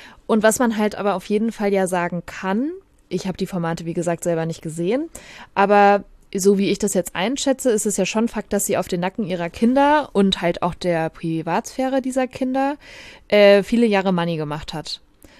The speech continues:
Und das war für die Kinder mit Sicherheit nicht immer leicht. Also es war ja schon auch eher, dass sie halt der Joke waren, wie sie da die Kinder ruft und dass sie so ein bisschen auch als, ich sage jetzt mal, asozial wahrgenommen werden und so. Und,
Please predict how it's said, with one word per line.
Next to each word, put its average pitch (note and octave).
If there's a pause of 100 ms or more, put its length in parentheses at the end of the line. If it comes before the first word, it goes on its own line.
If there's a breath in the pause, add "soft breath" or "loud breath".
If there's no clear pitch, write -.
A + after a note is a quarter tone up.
(160 soft breath)
Und F#3
das D4
war G#3+
für -
die G3
Kinder A3+
mit G3+
Sicherheit G3
nicht F#3
immer F3
leicht. F3+
Also F3
es E3+
war F3+
ja F3
schon F#3+
auch E3
eher, F3+
dass E3+
sie F3
halt D#3+
der D3
Joke E3
waren, C4 (580 loud breath)
wie F#3
sie F3+
da F#3
die F#3
Kinder A3+
ruft B3+
und G3+
dass G3+
sie G3+
so G3
ein F#3+
bisschen G3
auch F#3+
als, F#3+ (200)
ich -
sage F#3
jetzt G3
mal, F#3 (100)
asozial A#3
wahrgenommen A3+
werden A3+
und A#3+
so. A#3+ (600 loud breath)
Und, G3